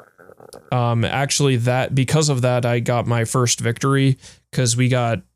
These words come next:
that was, I think, the third or fourth game. I think it was third, though. I think it was third, and this ended up being only a four round match because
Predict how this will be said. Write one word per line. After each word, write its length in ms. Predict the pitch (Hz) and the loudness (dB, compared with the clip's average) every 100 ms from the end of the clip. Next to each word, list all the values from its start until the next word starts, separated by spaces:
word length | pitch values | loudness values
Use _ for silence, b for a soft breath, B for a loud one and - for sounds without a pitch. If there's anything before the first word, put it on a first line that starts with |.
| _ - | _ -4
that 180 | 147 | 0
was, 160 | 175 143 | 2 2
I 80 | 139 | 2
think, 220 | 143 120 | -2 -2
the 160 | 131 120 | -2 -2
third 380 | - 131 135 | 0 2 2
or 80 | 127 | 2
fourth 440 | 120 131 131 131 - | 0 0 0 0 -2
game. 260 | 127 131 127 | 0 2 2
I 60 | |
think 180 | 127 165 | 2 0
it 40 | 135 | 0
was 180 | 117 | 0
third, 340 | - 123 117 117 | 0 0 0 0
though. 220 | 117 117 | 0 2
I 80 | 120 | 0
think 300 | 147 139 - 123 - _ | 0 -2 -2 -10 -12 _
it 60 | 147 | 0
was 200 | 135 120 | 2 0
third, 440 | - 160 170 170 - | 0 2 4 2 2
and 420 | 135 127 123 113 113 | 0 2 2 0 -2
this 300 | 135 127 - | 0 0 0
ended 260 | 131 127 | 0 2
up 140 | 123 - | 0 0
being 220 | 127 123 | 0 2
only 180 | 120 120 | 2 0
a 80 | 120 | 0
four 280 | - 127 123 | 0 0 2
round 280 | 127 120 | 0 0
match 320 | 117 123 131 - | 0 0 -2 -2
because 480 | 123 127 120 113 | 0 2 2 0